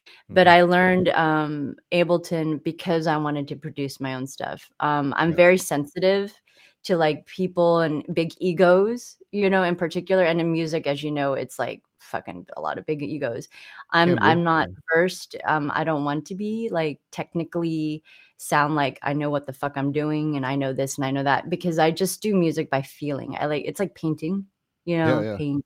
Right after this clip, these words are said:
Speaker 1: And so I like that. That's, that's the natural way that I can express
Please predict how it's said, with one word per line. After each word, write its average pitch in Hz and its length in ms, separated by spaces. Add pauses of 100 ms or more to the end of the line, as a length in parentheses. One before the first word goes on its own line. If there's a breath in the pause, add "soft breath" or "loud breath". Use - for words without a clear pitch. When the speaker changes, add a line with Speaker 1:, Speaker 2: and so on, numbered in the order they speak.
(680 loud breath)
Speaker 1:
And 185 200
so 185 180
I 160 160
like 156 460
that. 139 400
That's, 151 460 (360)
that's - 460
the 196 100
natural 160 460
way 151 180
that 143 140
I 139 160
can 135 480
express - 760